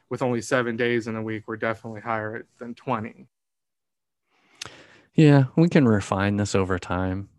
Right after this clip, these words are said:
Speaker 2: Um, but for me,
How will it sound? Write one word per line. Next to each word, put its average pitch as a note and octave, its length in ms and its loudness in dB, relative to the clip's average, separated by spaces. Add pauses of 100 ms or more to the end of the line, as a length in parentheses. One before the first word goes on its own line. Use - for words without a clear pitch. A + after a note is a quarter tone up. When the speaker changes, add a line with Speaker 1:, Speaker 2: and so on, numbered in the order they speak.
(120)
Speaker 2:
Um, F2+ 520 -4 (400)
but G#2+ 300 0 (500)
for B2+ 180 0
me, B2+ 500 2